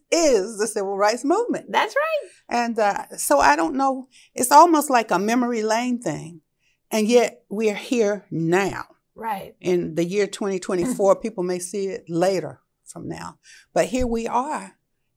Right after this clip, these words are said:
Speaker 1: But we're winning. And we're winning. I don't even wanna say but. And we are winning, Jan.
Speaker 2: So, so in the Black community, what, what could be an example where you could say to people that feel like, "Oh my God, Planned Parenthood targets the Black community"? Are we making progress? So are we making progress?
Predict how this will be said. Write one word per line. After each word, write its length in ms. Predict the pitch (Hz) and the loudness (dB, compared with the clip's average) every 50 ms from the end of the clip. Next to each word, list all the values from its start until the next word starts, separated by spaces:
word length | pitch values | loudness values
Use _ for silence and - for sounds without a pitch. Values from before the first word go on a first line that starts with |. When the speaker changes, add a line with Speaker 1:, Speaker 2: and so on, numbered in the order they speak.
| _ 180 - | _ -16 -4
Speaker 1:
But 200 | 202 214 208 - | -2 -2 0 2
we're 160 | 220 220 208 196 | 2 2 2 2
winning. 440 | 190 208 220 208 165 143 160 - _ _ _ - | 0 -4 -6 -6 -8 -8 -10 -16 _ _ _ 0
And 260 | 220 240 269 262 226 | 2 2 2 2 0
we're 220 | 180 165 156 147 131 | -2 -2 -4 -4 -6
winning. 320 | 117 107 - - - 185 | -8 -10 -12 -10 -6 -4
I 60 | 233 | -2
don't 100 | 302 311 247 | 0 0 -2
even 120 | 233 233 | -2 -6
wanna 80 | 226 220 | -6 -8
say 160 | 226 - 226 | -6 -6 -8
but. 340 | 202 202 240 214 - - _ _ _ _ - | -6 -4 -4 -4 -4 -6 _ _ _ _ -2
And 340 | 226 247 262 262 240 226 | 0 2 2 0 0 -2
we 280 | 202 175 196 208 208 - | -4 -4 -4 -6 -6 -6
are 220 | - 170 165 156 | -4 -2 -2 -2
winning, 440 | 156 156 151 151 156 156 143 135 127 - | -2 -4 -6 -8 -6 -8 -12 -14 -14 -16
Jan. 240 | - - - - | -20 -20 -16 -12
Speaker 2:
So, 280 | - - - 554 508 - | 0 4 6 6 6 4
so 200 | - - 311 285 | 2 0 0 0
in 100 | - 381 440 508 | 0 0 0 0
the 80 | 453 381 | 0 2
Black 240 | - 277 262 254 - | 2 2 0 0 -4
community, 600 | - 247 233 220 202 175 170 160 156 - - _ _ _ _ _ - - - _ _ _ | -6 -6 -6 -4 -6 -6 -6 -8 -8 -10 -12 _ _ _ _ _ -20 -20 -20 _ _ _
what, 300 | 247 240 269 294 - - | -4 0 0 0 0 0
what 160 | 311 480 - | -2 -2 2
could 120 | - 453 | 2 2
be 100 | 403 330 | 2 2
an 60 | 254 233 | -2 -2
example 420 | 226 196 190 208 202 202 196 185 | -6 -2 -2 -2 -2 -2 -2 -2
where 200 | 185 180 160 - - | 0 0 0 -2 -4
you 160 | 190 190 - | -8 -10 -8
could 160 | 98 180 - - | -6 -8 -10 -8
say 380 | - - - 185 185 185 190 | -10 -8 -4 -4 -4 -4 -4
to 160 | 190 - 180 | -6 -10 -10
people 400 | 175 - 185 175 175 - - 165 | -10 -10 -12 -12 -10 -10 -10 -8
that 180 | 165 175 175 170 | -8 -10 -10 -10
feel 220 | - - 190 196 185 | -8 -6 -6 -4 -4
like, 240 | 180 165 156 - - | -4 -6 -6 -6 -6
"Oh 80 | 175 | -8
my 140 | 180 180 160 | -8 -8 -8
God, 240 | 175 165 - - - | -8 -8 -8 -8 -8
Planned 260 | - 208 202 220 - | -8 -6 -6 -6 -8
Parenthood 400 | - 214 208 214 208 208 - _ | -8 -6 -6 -6 -8 -10 -14 _
targets 400 | - - - 165 180 196 208 214 | -12 -8 -8 -6 -6 -8 -10 -12
the 60 | - 247 | -6 -2
Black 220 | 254 240 240 240 | -2 -2 -2 -4
community"? 340 | - 226 214 196 185 180 175 | -8 -10 -8 -8 -8 -8 -4
Are 140 | - 175 180 | -4 -2 -2
we 100 | 202 190 | -2 -2
making 420 | 196 214 240 233 - 247 240 220 | 0 -2 -2 -2 -2 -4 -6 -6
progress? 540 | 220 - 220 220 208 185 - - 123 123 - | -4 -2 -2 -2 -2 -4 -8 -8 -8 -8 -6
So 120 | - 151 - | -4 0 4
are 140 | 190 214 233 | 4 4 4
we 120 | 262 277 | 4 0
making 300 | 320 359 330 - - 294 | -6 -10 -12 -14 -14 -10
progress? 480 | 269 262 254 254 254 269 262 269 262 | -8 -8 -8 -6 -8 -10 -12 -12 -14